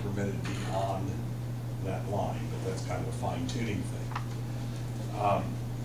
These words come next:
in this particular area, Central Avenue is one-way westbound,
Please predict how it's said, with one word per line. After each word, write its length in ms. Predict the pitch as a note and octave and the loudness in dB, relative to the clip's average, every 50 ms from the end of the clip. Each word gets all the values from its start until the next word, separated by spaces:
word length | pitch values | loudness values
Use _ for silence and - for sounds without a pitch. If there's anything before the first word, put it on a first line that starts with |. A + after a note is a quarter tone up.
| - - | -2 -2
in 140 | A#2+ B2+ C3 | 4 6 8
this 160 | D3+ E3 - | 8 8 6
particular 680 | - - C#3 B2 D3+ D3+ C#3+ - - C3+ A#2+ A#2 A#2+ A#2 A#2+ | 4 4 2 8 10 10 10 10 6 4 4 4 4 4 4
area, 520 | A#2+ B2 B2 B2+ B2+ B2 B2 B2 C3+ C3 - - | 6 6 8 8 8 8 8 8 6 4 2 0
Central 560 | - - - C#3+ C#3 C3 - C#3+ - - A#2+ | 0 0 4 4 4 4 6 6 8 10 12
Avenue 600 | A#2+ A#2+ A#2+ B2+ B2 A#2+ A#2+ B2 B2+ B2+ C3 B2+ - | 12 12 12 10 8 6 6 6 8 8 8 6 6
is 240 | - G#2 G2+ - A#2 | 4 4 4 4 2
one-way 720 | A#2 A#2 A2+ A#2 A#2+ A#2 A#2 A2+ A2+ A2 G#2+ G#2 G#2 G2 F#2+ F#2+ | 0 0 0 0 2 2 2 4 4 4 6 6 4 4 4 2
westbound, 800 | F#2+ G2+ - - - - - - C3 C3+ C#3 D3 D#3 F3+ F#3+ - | 2 2 2 2 0 0 0 2 2 4 4 4 4 4 2 0